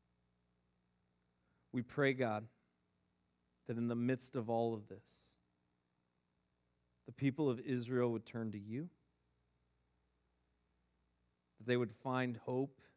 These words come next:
in the salvation of your Son, the promised Messiah, Jesus, that they would surrender their hearts and their lives to him,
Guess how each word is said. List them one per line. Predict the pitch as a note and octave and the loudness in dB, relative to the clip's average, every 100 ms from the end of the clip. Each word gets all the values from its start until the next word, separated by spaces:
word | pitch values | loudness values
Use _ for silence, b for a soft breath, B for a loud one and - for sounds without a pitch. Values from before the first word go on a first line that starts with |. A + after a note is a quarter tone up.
| _ _ _ _ _ _ - | _ _ _ _ _ _ -6
in | |
the | A2+ | -6
salvation | - B2 A2+ A2 A#2 B2 - A#2+ A#2+ - - | -2 0 0 2 2 2 -2 -6 -6 -10 -14
of | A2 | -8
your | G#2+ | -6
Son, | G2 - A#2 A#2+ | -6 -4 -2 -2
the | A2+ | -2
promised | - A#2 A2 A2+ - | -6 -4 -4 -4 -6
Messiah, | B2 - G#2 G#2+ G#2+ | -8 -6 -6 -6 -8
Jesus, | A2 G#2+ A#2 - - - - _ _ _ _ _ _ _ _ _ _ _ _ _ _ _ _ _ _ _ _ _ _ _ _ - | -10 -14 -14 -20 -20 -20 -20 _ _ _ _ _ _ _ _ _ _ _ _ _ _ _ _ _ _ _ _ _ _ _ _ -16
that | G#2+ | -2
they | A#2+ | 2
would | B2 | 2
surrender | G2+ - A#2 A#2+ A#2+ | 0 -4 -2 -2 -2
their | A#2 A2+ | -2 -4
hearts | B2+ A#2+ A#2 A#2+ | 0 0 0 -4
and | |
their | A2 | -4
lives | A2 A2 A2+ A2 | -2 0 0 -2
to | G#2 | -10
him, | G#2+ A#2 B2+ | -10 -8 -8